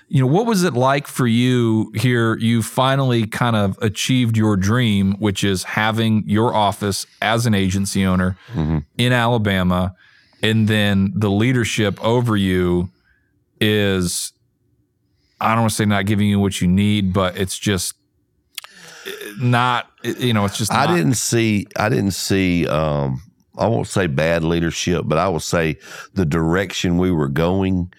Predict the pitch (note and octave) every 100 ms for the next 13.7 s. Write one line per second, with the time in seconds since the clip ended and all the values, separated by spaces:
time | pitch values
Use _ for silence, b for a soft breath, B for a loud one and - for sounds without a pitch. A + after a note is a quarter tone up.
0 | B B B B - E2 D2+ D2 C2 -
1 | D#2+ D2 C#2+ B1 - A2 F#2+ F#2 - -
2 | C#2 - - G2 - F#2+ E2 C#2+ C2+ E2+
3 | E2+ E2+ F2 D2+ E2+ F2+ G2 G2 - -
4 | B B B B B B B B B -
5 | G2+ A2 G#2 - G2+ G2 F2 - D2 D#2
6 | F#2+ C#2+ - - _ _ - G2 F#2 F2+
7 | - _ E2+ E2 D#2 D2+ D2 C2+ - C#2+
8 | C#2 C#2 C2+ - - - C#2+ D#2+ F2 D#2
9 | C#2+ - - - C#2+ C#2 C2+ C#2 D#2+ D#2+
10 | - D#2+ C#2+ C#2 E2+ G2 D2+ C#2+ D#3 D3+
11 | B B B B - F#2 F2+ E2+ F#2+ G2+
12 | B2 B2+ F2 D#2 F2+ G2+ F#2+ - E2+ F2+
13 | D2+ C2 B1 - - F#2 A2